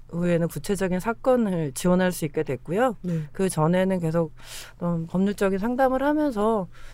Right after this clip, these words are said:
Speaker 1: 조언이 필요하신 분들에게 조언하고, 연대에서 사건을 이제 하게 됐을 때는 같이 사건도 하고, 그래서 가정폭력, 여성의 전화가 과거에, 자, 지금도 그렇지만 여성폭력 지원을 많이 하는 단체였었거든요. 지금은
Speaker 2: 네.
Speaker 1: 성폭력도 많이 하지만,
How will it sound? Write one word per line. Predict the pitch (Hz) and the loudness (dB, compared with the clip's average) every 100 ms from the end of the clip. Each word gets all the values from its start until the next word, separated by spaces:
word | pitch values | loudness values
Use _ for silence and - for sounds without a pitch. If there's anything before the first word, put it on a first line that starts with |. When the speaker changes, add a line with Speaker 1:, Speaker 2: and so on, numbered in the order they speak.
| - | -2
Speaker 1:
조언이 | 233 240 | 2 2
필요하신 | 226 247 247 240 226 214 | 2 0 4 4 2 -2
분들에게 | 185 175 180 175 175 | -2 0 0 -2 -2
조언하고, | - 175 175 180 196 262 349 - - - - 175 | -2 0 0 -2 0 2 2 -4 -16 -16 -4 0
연대에서 | 180 220 220 220 | 2 4 2 0
사건을 | 247 - 240 226 208 190 180 165 | -2 0 0 0 -2 -2 0 -2
이제 | 156 | -2
하게 | 170 202 208 | -4 -4 -4
됐을 | 185 - | -4 -6
때는 | 170 160 | -6 -6
같이 | - 147 175 | -6 -10 -8
사건도 | 196 - 202 185 | -8 -6 -6 -6
하고, | 185 180 180 | -6 -8 -8
그래서 | 175 | -10
가정폭력, | 170 180 220 226 233 214 202 190 - - - - - - - - - - 156 | -6 -4 -4 -2 0 0 0 -2 -8 -12 -12 -14 -12 -12 -12 -14 -18 -6 0
여성의 | 175 254 262 | 4 6 6
전화가 | 233 208 196 180 165 - | 6 6 6 4 4 0
과거에, | - 165 180 170 165 - | -4 2 4 6 4 2
자, | 165 | -2
지금도 | - 208 226 208 | 0 0 4 4
그렇지만 | 160 147 - 160 | 4 2 0 0
여성폭력 | 160 233 220 220 196 180 175 | 0 0 0 0 2 0 -2
지원을 | - 170 170 | -2 0 2
많이 | 160 123 156 170 165 156 156 | 0 0 0 2 0 0 -4
하는 | 160 240 262 | -4 -2 0
단체였었거든요. | 220 143 - 139 - - 135 - 160 180 | 0 -2 -4 -6 -6 -8 -8 -6 -4 -2
지금은 | 190 170 160 | 0 2 2
Speaker 2:
네. | |
Speaker 1:
성폭력도 | 156 196 - 202 190 - | 0 -4 -6 -6 -6 -6
많이 | 139 143 175 | -4 -2 -2
하지만, | 185 185 208 | -2 -2 -2